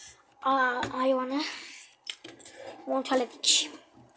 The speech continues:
Bir tane kuzu aldık. İşte,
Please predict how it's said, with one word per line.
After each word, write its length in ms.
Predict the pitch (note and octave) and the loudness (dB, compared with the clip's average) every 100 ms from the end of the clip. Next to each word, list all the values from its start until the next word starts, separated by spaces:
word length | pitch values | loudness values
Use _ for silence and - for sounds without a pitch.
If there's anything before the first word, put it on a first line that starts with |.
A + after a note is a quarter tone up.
| - - - - - - - - - - - - | -20 -20 -20 -20 -20 -20 -18 -12 -12 -12 -20 -20
Bir 120 | B3 | -6
tane 400 | - B3+ B3+ C4+ C4 | -2 0 0 -2 -2
kuzu 260 | C4+ A#3+ | -2 2
aldık. 380 | B3 A3+ B3+ - - - - - _ _ - | 0 0 -4 -4 -8 -10 -14 -20 _ _ -8
İşte, 220 | - | -6